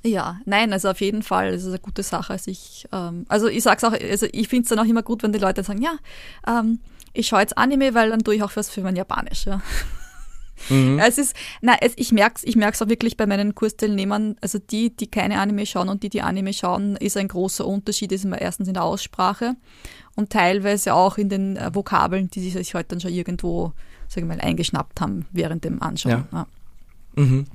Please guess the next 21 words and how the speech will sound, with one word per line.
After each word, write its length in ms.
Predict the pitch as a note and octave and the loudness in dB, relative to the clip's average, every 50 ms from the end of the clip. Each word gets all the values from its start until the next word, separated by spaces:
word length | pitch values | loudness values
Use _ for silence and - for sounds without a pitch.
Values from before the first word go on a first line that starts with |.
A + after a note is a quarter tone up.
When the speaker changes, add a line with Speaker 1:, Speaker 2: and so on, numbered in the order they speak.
| - - | -8 -4
Speaker 1:
Also 160 | - F#3 - | -4 -2 -2
auf 100 | F3+ - | 0 0
jeden 160 | F#3 F3+ F3+ F3 | 0 0 0 0
Fall, 180 | - E3 D#3+ | -2 -2 -4
die 120 | E3 - - | -4 -6 -6
Aussprache 500 | - F3+ - - - - - E3+ - - | -6 -8 -8 -8 -8 -8 -8 -6 -6 -6
ist 220 | - - - - | -6 -6 -6 -6
da 80 | E3 E3 | -6 -4
hundertundeins 640 | F3 F3 F3+ - F3+ E3+ - - - - - - G#3+ - - | -4 -4 -4 -6 -8 -8 -8 -8 -10 -10 -10 -10 -12 -12 -10
zum 300 | - - F#3 F#3+ F#3+ G3 - - - | -8 -8 -6 -6 -6 -8 -10 -14 -12
Vergleich. 260 | - - F3+ F3+ - - | -8 -8 -6 -6 -4 0
Weil 140 | F3 G3+ G3 | 0 0 2
ich, 60 | A3+ G#3 | 2 0
weil 60 | A3 | 0
ich, 220 | G#3+ A#3+ A#3+ G#3 | -2 -2 -2 0
man 140 | - A3 A3 | 2 2 4
hört's 240 | G3+ G3+ B3 - - | 4 4 4 4 2
halt 100 | - - | -4 -4
ständig, 380 | - - - - - - - - | -4 -6 -8 -8 -8 -8 -8 -6
ne? 120 | G3 G3+ - | -6 -4 -2
Also 180 | - F#3 G3 | 0 0 -2